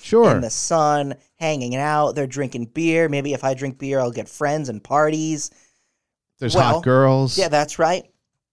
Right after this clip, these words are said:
Speaker 2: Richard Overton,
Speaker 1: Uh-huh.
Speaker 2: a man in nineteen ninety-one, sued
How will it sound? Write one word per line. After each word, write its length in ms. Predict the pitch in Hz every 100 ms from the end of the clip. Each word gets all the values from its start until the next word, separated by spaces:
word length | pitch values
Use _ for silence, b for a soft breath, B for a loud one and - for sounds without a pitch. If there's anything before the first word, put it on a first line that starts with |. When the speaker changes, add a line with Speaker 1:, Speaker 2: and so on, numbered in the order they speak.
| _ _ _ _ 113 - _ _ _ _ _ 147
Speaker 2:
Richard 360 | 220 226 240 -
Overton, 540 | 165 127 117 120 170 _ _ 104
Speaker 1:
Uh-huh. 280 | 101 101 120 _
Speaker 2:
a 80 | 143
man 460 | 151 175 156 127 156
in 340 | - 135 139
nineteen 640 | 147 170 220 - 214 214 196
ninety-one, 840 | 185 196 208 214 165 139 139 190 - _ _ _
sued 480 | - - 190 190 180